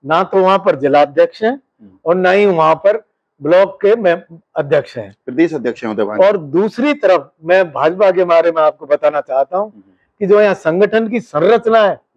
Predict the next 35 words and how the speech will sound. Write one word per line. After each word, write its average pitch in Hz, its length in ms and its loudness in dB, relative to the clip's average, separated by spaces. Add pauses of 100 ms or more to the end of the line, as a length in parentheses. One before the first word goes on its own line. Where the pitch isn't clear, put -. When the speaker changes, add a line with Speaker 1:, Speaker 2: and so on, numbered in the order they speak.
(320)
Speaker 1:
इससे 240 380 0
बेहतर 160 440 2
संरचना 214 480 0 (400)
हो 185 80 4
ही 269 120 2
नहीं 262 140 0
सकती। 226 460 -4 (280)
आज 180 200 4
हमारे 196 280 2
पास 202 320 0
पन्ना 202 220 0
प्रमुख 202 360 -8
है, 202 120 -20 (600)
पन्ना 196 240 2
समिति 208 480 -2
है, 202 160 0 (460)
उसके 185 280 0
बाद 190 260 2
हमारे 190 260 2
पास 202 340 0 (520)
पालक 196 380 2
हैं, 208 400 -6 (160)
उसके 190 240 -2
बाद 196 240 2
हमारे 196 280 2
पास 196 420 -2
शक्ति 202 300 -4
केंद्र 214 340 0
हैं, 208 180 0 (540)
बूथ 208 380 -2
के 220 60 4
अध्यक्ष 208 440 0
हैं, 208 200 0 (300)
उसके 190 260 -2
पास 202 320 2